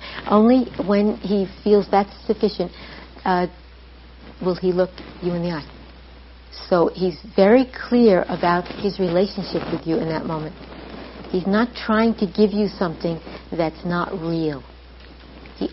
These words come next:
only wants to give you practical, real help, essential help. So if you wanna look him in the eye, you can, but he probably won't look you in the eye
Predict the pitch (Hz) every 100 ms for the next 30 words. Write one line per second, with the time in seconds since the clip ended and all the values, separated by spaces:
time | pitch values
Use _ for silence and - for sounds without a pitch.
0 | - 190 196 220 226 226 185 185 180 -
1 | 190 190 151 170 170 - - - - 180
2 | 165 - 202 190 190 185 - - - -
3 | 190 165 170 165 165 151 - 156 151 -
4 | - - - 170 165 180 156 - 160 -
5 | - - - - - - - - - -
6 | - - 175 165 - - - - 208 -
7 | 214 190 - - 180 202 226 254 240 208
8 | 214 202 202 196 190 190 - 190 175 180
9 | 180 - 185 175 175 165 - 170 - 165
10 | 156 147 143 135